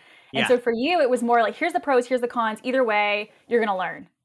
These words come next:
Speaker 1: And it's
Speaker 2: Yeah.
Speaker 1: like, it's not really a matter of one's the decision over the other. It's just, like, go with whatever one, and whatever's gonna happen is gonna happen.
Speaker 2: Yeah.
Speaker 1: And leaned into business coaching, and that kind of was, like, the start, I would say, of everything, because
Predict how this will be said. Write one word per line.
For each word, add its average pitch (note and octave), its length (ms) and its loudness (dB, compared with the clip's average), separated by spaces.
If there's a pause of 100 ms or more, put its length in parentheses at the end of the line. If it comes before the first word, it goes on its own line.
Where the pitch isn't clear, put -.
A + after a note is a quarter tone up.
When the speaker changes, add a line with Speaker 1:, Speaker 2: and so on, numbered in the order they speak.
(140)
Speaker 1:
And A#3+ 120 4
it's A#3 160 -2
Speaker 2:
Yeah. B3 100 8
Speaker 1:
like, A3 200 -2
it's B3 160 -6
not C4 240 6
really C4 180 2
a A#3+ 40 2
matter G#3+ 260 0
of G3+ 80 -4
one's G#3 520 -6
the G#3+ 220 -6
decision G#3+ 440 -6
over G3+ 200 -4
the F#3+ 140 -10
other. A3 320 0
It's B3 140 0
just, A#3 180 -2
like, G3+ 200 -4
go G#3+ 160 0
with G#3 240 -6
whatever G3 420 -2
one, G3+ 300 -2
and B3+ 100 -4
whatever's G3 240 -2
gonna G3 120 -12
happen F#3 280 -8
is - 60 -16
gonna F3+ 140 -14
happen. G3+ 500 -6 (360)
Speaker 2:
Yeah. F#3 220 -6 (100)
Speaker 1:
And A3 680 -2
leaned B3+ 260 2
into A#3 180 2
business A#3+ 280 -2
coaching, A3 380 -4
and G3+ 120 -8
that G#3 200 -2
kind A3+ 220 -4
of G#3+ 100 -4
was, A3 160 -6
like, G3+ 160 -4
the - 60 -10
start, G3 440 -2
I G3+ 100 0
would G3 140 -8
say, F#3+ 180 -2
of F3+ 80 -8
everything, A#3 520 -4
because G3 600 -6